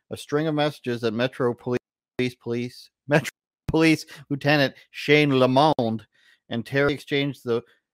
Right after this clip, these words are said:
exchanged in the run-up to the mob's attack on January sixth. Um, intelligence officer for the city's police department was responsible for monitoring groups like the Proud Boys when they came to Washington for protest."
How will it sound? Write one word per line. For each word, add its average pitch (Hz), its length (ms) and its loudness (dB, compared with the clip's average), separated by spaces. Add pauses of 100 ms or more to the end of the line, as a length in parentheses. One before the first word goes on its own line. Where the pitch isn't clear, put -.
(320)
exchanged - 960 -6
in 127 100 -2
the 117 80 -2
run-up 120 440 0 (140)
to 120 80 -8
the 110 40 -2
mob's 107 240 0
attack 104 420 -4
on 104 140 -6
January 104 420 -6
sixth. - 440 -6 (440)
Um, 117 340 2
intelligence 147 540 0
officer 113 380 0
for 120 140 -6
the 107 120 -6
city's 113 380 -6
police - 160 -12
department 110 400 -4
was 110 120 -8
responsible 123 480 -6
for 110 140 -8
monitoring 113 580 -2
groups 139 320 -4
like 113 180 -2
the 117 100 -8
Proud 135 300 2
Boys 110 340 0 (240)
when 127 80 -8
they 123 60 0
came 113 280 -4
to 113 80 0
Washington 107 360 2
for 120 120 -6
protest." 131 600 0